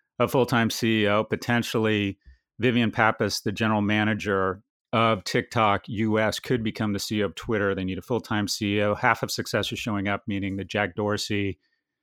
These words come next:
if he shows up, at best could be a quarter as successful as any other tech C E O, given that he's part-time,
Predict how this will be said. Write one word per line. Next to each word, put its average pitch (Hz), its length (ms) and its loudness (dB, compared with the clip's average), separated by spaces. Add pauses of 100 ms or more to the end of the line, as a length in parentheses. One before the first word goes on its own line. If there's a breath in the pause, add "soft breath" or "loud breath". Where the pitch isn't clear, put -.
(300)
if 131 220 2
he 123 80 4
shows 110 340 0
up, 107 300 2 (100)
at 110 240 2
best 110 240 2
could 98 100 -4
be 101 120 -2
a 101 100 -6
quarter 131 380 0
as 95 100 -2
successful - 480 -2
as 95 140 -2
any 98 160 0
other 101 160 -2
tech 104 240 -4
C 104 160 -2
E 98 40 0
O, 95 60 -2
given 92 220 -6
that 92 80 -4
he's 92 120 -8
part-time, 101 840 -2